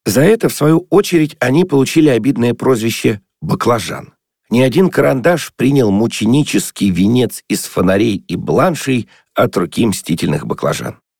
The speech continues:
Озлобленные карандаши устраивали на баклажан-одиночек облавы и с гиканьем обстреливали дворянчиков из дальнобойных рогаток. Баклажан-одиночка, тряся ранцем, спасался в переулок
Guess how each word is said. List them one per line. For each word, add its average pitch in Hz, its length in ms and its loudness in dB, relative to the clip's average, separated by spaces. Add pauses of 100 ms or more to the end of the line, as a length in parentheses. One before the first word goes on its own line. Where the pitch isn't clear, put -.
(260)
Озлобленные 156 720 2
карандаши 143 560 2
устраивали 151 500 2
на 135 140 0
баклажан-одиночек 123 1120 -2
облавы 123 640 0 (300)
и 120 100 2
с 87 140 -2
гиканьем 135 680 0
обстреливали 90 840 0
дворянчиков 139 760 -2 (220)
из 92 180 2
дальнобойных 92 720 -2
рогаток. - 540 -8 (440)
Баклажан-одиночка, 113 1200 -2 (340)
тряся 117 400 0
ранцем, 127 540 -2
спасался 110 640 -4
в - 80 -12
переулок 139 560 2